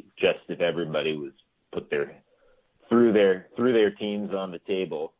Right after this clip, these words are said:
probably not a top five team. Um, it's just his, his quarterback. Big Ben is his only chance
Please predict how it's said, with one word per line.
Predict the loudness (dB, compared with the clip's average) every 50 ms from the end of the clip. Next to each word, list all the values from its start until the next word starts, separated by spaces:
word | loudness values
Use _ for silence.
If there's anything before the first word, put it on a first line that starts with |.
| _ _ _ _
probably | -2 0 2 2 2 0 -2 -6 -8
not | -8 -8 -8 -8 -8 -10 -12 -14
a | -16
top | -12 -8 -8 -8 -8 -8 _
five | -4 -4 -4 -4 -6 -8 _
team. | -10 -10 -8 -8 -8 -10 -10 -14 _ _ _ _ _ _ _ _ _ _ _ _ _ -4
Um, | 0 0 2 2 0 -2 -4 -8 -12 -14 -18 _ _ _ _ _ _ _ _ _ _ _ _ _ _ _ _ _ _ _ _ _ _ _ _ _ _ _ _ _ _ _ _ _
it's | 0 0 0 -2 -6 -4 0
just | 2 2 2 2 -2 -8 -18 -20 _ _ _ _
his, | -4 -2 -2 -2 0 0
his | 2 2 2 0 0
quarterback. | 2 2 4 4 4 2 2 0 0 0 0
Big | 0 0 0 0 0
Ben | -2 -2 -2 -4
is | -6 -8 -8
his | -8 -8 -6
only | -6 -6 -8 -10 -12 -16 -16 -14
chance | -12 -10 -10 -12 -12